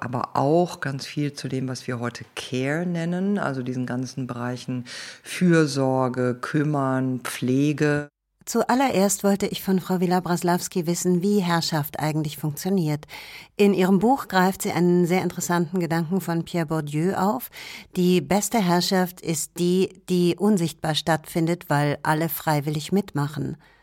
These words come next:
Speaker 2: Und alle machen freiwillig mit, weil es das Versprechen der Meritokratie gibt. Das heißt,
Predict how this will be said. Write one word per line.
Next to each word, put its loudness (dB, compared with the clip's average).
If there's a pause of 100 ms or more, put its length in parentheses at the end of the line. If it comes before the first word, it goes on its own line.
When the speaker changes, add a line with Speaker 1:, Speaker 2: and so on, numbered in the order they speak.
(440)
Speaker 2:
Und 2
alle 4
machen 0
freiwillig 0
mit, 2
weil 0
es -4
das -6
Versprechen 0
der 2
Meritokratie -2
gibt. -4
Das -2
heißt, -2